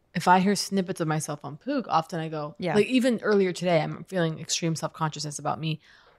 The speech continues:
Speaker 1: "Oh, wow, Kate, yeah, talk about having children and the implications of being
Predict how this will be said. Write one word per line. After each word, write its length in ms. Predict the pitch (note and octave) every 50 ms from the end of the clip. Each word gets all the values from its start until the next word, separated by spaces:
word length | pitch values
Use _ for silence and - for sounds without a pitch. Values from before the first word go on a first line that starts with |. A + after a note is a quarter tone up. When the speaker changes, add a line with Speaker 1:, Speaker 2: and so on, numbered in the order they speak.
| _ _
Speaker 1:
"Oh, 120 | A#3 B3 B3+
wow, 280 | A3+ A3+ A3+ A3+ A#3
Kate, 300 | A3+ A3+ - F#3+ F#3 F3+
yeah, 180 | F3+ G3 F#3+ E3+
talk 300 | D#3+ - - - C4 -
about 360 | D#4+ D4 C#4+ C4+ A#3+ - - -
having 540 | - - D#3+ E3+ G3+ G#3+ G#3 A3+ A3 A3 A3
children 720 | G3+ - - D#3+ D3 C#3+ C3 - - A2+ - - - - - _ _ _ _ _ _ _ _
and 200 | - F3 E3 D#3+
the 80 | D#3+ -
implications 960 | F#3 G3+ G3+ - G#3 F#3+ - - F3+ E3+ D#3 - D#3 C#3+ C#3+ C3+ C#3 - -
of 180 | C3+ D3+ D3 -
being 460 | - D3 D3+ D3 C#3+ C#3+ C#3+ C#3+ D#3